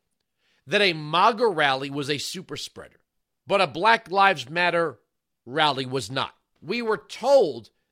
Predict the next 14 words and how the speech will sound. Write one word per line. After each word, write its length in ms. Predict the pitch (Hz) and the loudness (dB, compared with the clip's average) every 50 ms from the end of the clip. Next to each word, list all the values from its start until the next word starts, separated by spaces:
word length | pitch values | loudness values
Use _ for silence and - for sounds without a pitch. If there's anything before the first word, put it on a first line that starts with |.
| _ | _
that 120 | - 180 196 | -6 -2 -2
a 100 | 202 185 | -2 -2
protest 840 | - - - - - 220 269 311 247 202 - 160 135 107 - - - | -2 -6 -12 -8 -4 -2 -2 -2 -2 -6 -10 -12 -12 -12 -14 -16 -16
in 240 | - 147 123 113 110 | -16 -16 -14 -14 -10
Lansing 640 | 127 160 190 214 202 - - - 190 196 196 190 - | -6 -4 -4 -4 -4 -6 -10 -8 -8 -8 -8 -8 -12
or 120 | - 101 | -16 -16
Sacramento 920 | - - - 180 180 180 - - 147 135 135 165 190 196 - - 196 185 185 | -12 -8 -4 -4 -4 -4 -4 -10 -16 -10 -6 -6 -6 -6 -6 -4 -4 -4 -4
or 280 | 143 127 156 151 143 | -4 -6 -8 -8 -8
wherever 680 | 135 127 127 170 190 208 220 208 202 165 131 143 143 - _ _ _ _ _ | -8 -6 -4 -2 -2 0 0 0 -2 -2 -4 -8 -12 -14 _ _ _ _ _
to 100 | - 170 - | -18 -10 -4
open 320 | - 196 185 - 208 208 | -4 -4 -2 -4 -6 -6
the 100 | 196 202 | -6 -6
state's 320 | - - - 190 185 165 - | -8 -6 -8 -8 -8 -8 -12
economy 680 | 156 - - 170 190 208 196 175 131 110 101 90 - | -18 -12 -6 -4 -4 -4 -4 -6 -10 -10 -16 -18 -20